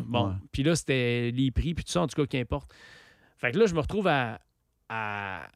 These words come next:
Speaker 1: arriver, là, je, je rencontre un gars de taxi, je fais une petite tournée avec lui. « Demain, tu viens me chercher », je me retourne à l'aéroport, je m'en vais là-bas.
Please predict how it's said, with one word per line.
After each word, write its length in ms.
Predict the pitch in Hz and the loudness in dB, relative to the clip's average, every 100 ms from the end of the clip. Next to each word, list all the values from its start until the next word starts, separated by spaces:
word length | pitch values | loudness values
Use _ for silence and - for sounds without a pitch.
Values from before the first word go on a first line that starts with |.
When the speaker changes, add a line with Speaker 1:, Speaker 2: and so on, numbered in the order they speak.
| _ | _
Speaker 1:
arriver, 480 | 127 127 135 143 226 | -2 0 2 2 2
là, 100 | 180 | 2
je, 160 | 156 127 | 0 -2
je 100 | 120 | -2
rencontre 380 | 131 127 180 165 | 0 0 0 2
un 60 | |
gars 100 | 131 165 | 2 0
de 40 | |
taxi, 400 | 131 120 - 170 | 0 -2 -2 -4
je 80 | 156 | 0
fais 80 | 131 | 0
une 80 | |
petite 160 | 123 - | 0 -2
tournée 220 | 143 156 | -2 2
avec 160 | 135 110 | 0 0
lui. « 160 | 170 151 | -2 2
Demain, 220 | 135 160 | 2 2
tu 60 | |
viens 80 | 151 | 0
me 60 | 123 | 0
chercher », 320 | 117 - 165 | -2 -2 0
je 80 | 135 | 0
me 60 | 120 | -2
retourne 260 | - 160 | -2 0
à 60 | 143 | 2
l'aéroport, 500 | 127 113 107 139 151 | 2 0 0 -2 -2
je 80 | 123 | -2
m'en 160 | 143 156 | -2 0
vais 100 | 160 | 0
là-bas. 320 | 123 123 165 | 2 2 0